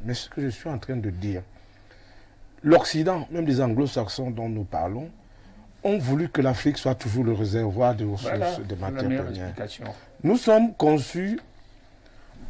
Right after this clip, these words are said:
Speaker 1: pour
Speaker 2: Pour
Speaker 1: travailler
Speaker 2: ça.
Speaker 1: afin qu'ils aillent transformer.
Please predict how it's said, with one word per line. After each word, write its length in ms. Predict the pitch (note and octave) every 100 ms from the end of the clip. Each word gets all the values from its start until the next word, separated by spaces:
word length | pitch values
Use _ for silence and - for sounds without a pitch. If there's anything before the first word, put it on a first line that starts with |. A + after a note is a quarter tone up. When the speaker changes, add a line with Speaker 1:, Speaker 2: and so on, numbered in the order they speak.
| - - -
Speaker 1:
pour 100 | F3
Speaker 2:
Pour 80 | -
Speaker 1:
travailler 540 | D#3 C#3+ C3+ D#3+ F#3
Speaker 2:
ça. 40 | -
Speaker 1:
afin 280 | C3+ - E3+
qu'ils 600 | D3 E3 E3 E3 D3+ C3
aillent 160 | C#3+ C#3
transformer. 800 | B2+ G2+ F2+ G2 G2+ G#2+ G2